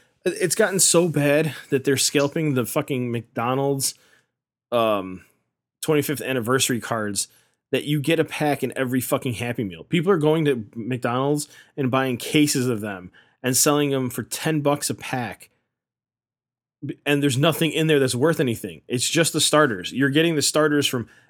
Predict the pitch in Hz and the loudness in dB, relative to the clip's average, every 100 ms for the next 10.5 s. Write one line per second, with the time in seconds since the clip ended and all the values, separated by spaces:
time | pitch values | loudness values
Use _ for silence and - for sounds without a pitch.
0 | - 143 156 170 156 160 160 127 107 110 | 0 2 4 2 2 2 0 0 -4 -8
1 | - 117 113 143 147 117 131 113 98 92 | -8 -4 0 0 0 0 0 -2 -4 -8
2 | 95 _ _ _ - 135 147 135 - 147 | -14 _ _ _ -2 2 2 2 -2 -2
3 | 135 131 113 131 98 107 - _ _ _ | 0 0 2 0 -2 -8 -16 _ _ _
4 | _ _ 135 127 147 143 131 - 147 156 | _ _ -4 2 2 2 2 2 4 4
5 | 147 127 - 143 139 117 135 127 127 123 | 4 2 2 2 2 2 0 2 0 -2
6 | - - 147 135 - 117 - 147 127 90 | -8 -4 -2 0 -2 -6 0 2 2 0
7 | 69 _ _ _ - 120 135 143 147 - | -8 _ _ _ -6 0 2 2 2 0
8 | 151 160 160 156 143 139 139 147 147 - | 0 0 2 4 4 4 4 2 -2 -10
9 | _ _ - 120 120 120 113 107 113 107 | _ _ -4 0 2 0 -2 -4 -6 -4
10 | - 131 120 117 | -2 0 0 -2